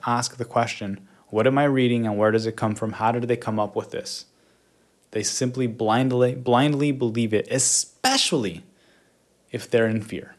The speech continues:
if they're afraid that something might happen to them. And somebody pops up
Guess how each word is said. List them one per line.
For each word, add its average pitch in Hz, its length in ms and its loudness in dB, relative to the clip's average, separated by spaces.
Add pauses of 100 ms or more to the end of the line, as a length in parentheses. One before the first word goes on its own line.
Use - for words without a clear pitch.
(1120)
if - 140 -16
they're 117 140 2
afraid 110 640 -2 (440)
that 95 120 -14
something 113 380 -4
might 98 140 -6
happen 95 360 -6
to - 120 -16
them. - 240 -14 (800)
And 101 140 -12
somebody 117 300 0
pops - 420 -4
up 110 240 -2